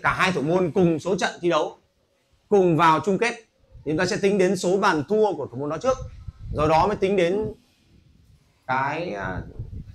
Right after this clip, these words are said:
thắng thua cuối cùng trong trận đấu chung kết. Đó là bốn, à, cái vấn đề hạng mục để xét một cái danh hiệu cá nhân, không theo cảm tính nữa,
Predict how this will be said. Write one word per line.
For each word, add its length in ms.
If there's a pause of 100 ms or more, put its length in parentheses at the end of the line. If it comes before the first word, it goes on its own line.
(640)
thắng 200
thua 220 (260)
cuối 200
cùng 180
trong 100
trận 120
đấu 360
chung 100
kết. 140 (1300)
Đó 80
là 100
bốn, 460
à, 720
cái 140
vấn 140
đề 260
hạng 400
mục 180
để 220 (200)
xét 260
một 140
cái 280
danh 160
hiệu 200
cá 60
nhân, 220 (480)
không 140
theo 180
cảm 160
tính 180
nữa, 180